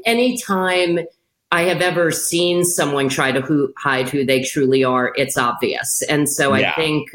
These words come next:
Speaker 1: um, being authentic and when it requires being vulnerable is part of my brand as well.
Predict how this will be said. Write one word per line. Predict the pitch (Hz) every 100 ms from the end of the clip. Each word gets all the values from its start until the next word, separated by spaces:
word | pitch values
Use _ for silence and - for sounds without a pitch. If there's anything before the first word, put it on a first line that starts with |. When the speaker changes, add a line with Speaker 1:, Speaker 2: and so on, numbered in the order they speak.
| -
Speaker 1:
um, | 143 131 135
being | 156 151 143
authentic | 131 - 135 143 143 190 196 - _ _
and | 156 143 139 135 143
when | 147 147 143
it | 139 -
requires | 139 135 139 135 135 135
being | 139 127
vulnerable | 135 131 127 123 117 123
is | -
part | 131 120
of | 123
my | -
brand | 123 113 104 -
as | - -
well. | 113 - 123